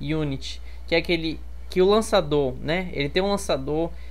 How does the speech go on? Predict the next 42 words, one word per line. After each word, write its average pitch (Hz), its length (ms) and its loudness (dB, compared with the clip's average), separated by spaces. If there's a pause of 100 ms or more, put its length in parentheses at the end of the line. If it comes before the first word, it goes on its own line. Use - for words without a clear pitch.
(200)
e 165 340 -4
aqui, - 340 2
ele 180 160 2
fica 262 300 -4
aqui 247 180 -2
do 180 140 -2
lado 151 480 8
com - 160 -6
os 147 100 -2
aplicativos, 151 680 -2
com - 100 -10
tudo 190 160 -4
que - 80 -8
você - 120 -2
acessa, 170 720 -2 (380)
o 262 140 0
legal 180 320 6
do 165 100 -4
K 160 140 6
D 139 120 2
E 139 40 6
é 185 120 4
que - 80 -8
você 196 220 -6
personaliza 196 640 -2
ele 196 120 -2
como 208 200 -4
você 202 240 -4
quiser. 180 520 -2 (680)
Olha 120 200 -4
só, 151 280 -2 (800)
aplicar, 127 760 -2 (840)
tan, 120 160 -6
tan, 113 220 -6
tan, 117 180 -8
tan. 113 460 -10 (180)
Olha 175 380 6
como 170 320 -2
que 165 100 -4
ele 160 140 -4
fica 156 280 -4
bonito. 131 560 -6